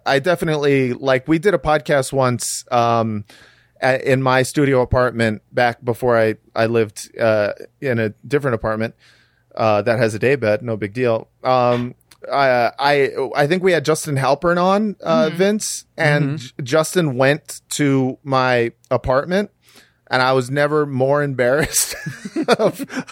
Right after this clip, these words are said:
Speaker 1: of the life that I had chosen than when he, like, came, came in. 'Cause, uh, you know, this guy is, like, very successful, and I'm just like, "I live here." You can hear the s-,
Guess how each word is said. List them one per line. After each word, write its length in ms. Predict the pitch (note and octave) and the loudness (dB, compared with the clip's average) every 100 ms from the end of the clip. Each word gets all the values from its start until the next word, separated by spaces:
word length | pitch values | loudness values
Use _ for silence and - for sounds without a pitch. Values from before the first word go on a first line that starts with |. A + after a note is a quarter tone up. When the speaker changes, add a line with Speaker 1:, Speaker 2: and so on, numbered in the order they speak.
| - | 0
Speaker 1:
of 340 | F#3 - G3 | 0 0 -6
the 120 | F3 E3 | -2 0
life 300 | B2+ C#3 - | 2 0 0
that 160 | D#3 | 0
I 60 | D3 | 0
had 160 | C3+ E3+ | 0 -2
chosen 500 | C3 C3+ C#3 E3+ E3 - - D3+ | -2 0 0 -4 -6 -12 -18 -4
than 160 | F3 D#3 | -2 0
when 120 | D#3 | 2
he, 100 | D3+ | 2
like, 240 | C#3+ C#3 | 0 -2
came, 300 | - D3 C#3 D3 _ | -2 0 0 -2 _
came 300 | - D3+ C#3 | -2 0 2
in. 320 | C3+ C#3 C#3 - - - | 2 2 0 -6 -16 -12
'Cause, 280 | - C#3 A#2 | -2 -2 0
uh, 280 | C3 B2 A#2+ - - - | 0 2 0 -2 -18 -8
you 120 | A3 | 0
know, 260 | D#3+ B2 C3 | 2 2 2
this 160 | C#3+ | 0
guy 200 | - C#3 | 0 2
is, 160 | C3+ B2 | 2 0
like, 120 | B2+ D3 | -2 -2
very 500 | C#3+ C#3+ C#3 D3+ C#3+ | -4 -4 0 2 2
successful, 800 | - - E3 C3+ - C#3 C3 | -2 -4 0 0 0 0 2
and 80 | B2 | 2
I'm 140 | B2 A#2+ | 0 0
just 220 | B2 C3+ | -4 -2
like, 160 | C3 | -2
"I 140 | D#3+ A3+ | 0 0
live 300 | D#4 D#4 - | 2 0 0
here." 560 | B3 C4 C4 G3+ C#3+ - _ - A3+ G3+ | 0 2 2 0 -2 -4 _ -8 -6 -2
You 140 | A#3+ | 0
can 180 | D#4 C#4 | 2 2
hear 220 | A3+ C#4 | 2 0
the 80 | C4 | 0
s-, 240 | A#3+ - | -2 -6